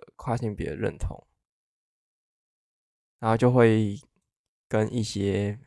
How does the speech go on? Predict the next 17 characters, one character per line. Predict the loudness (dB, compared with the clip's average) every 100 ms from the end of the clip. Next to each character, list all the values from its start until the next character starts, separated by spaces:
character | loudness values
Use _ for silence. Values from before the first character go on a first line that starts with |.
| _ _ _
很 | -4 0
少 | -2 -2
数、 | -2 -2
很 | -2
少 | -4 -6
数 | -8
的 | -10 -12
人 | -14
出 | -14 -14 -10
柜， | -8 -8 -8 _ _ _ _ _ _ -10
就 | -6
是 | -6
几 | -6 -8 -8
个 | -4 -4
好 | -4 -10
朋 | -10 -10
友 | -12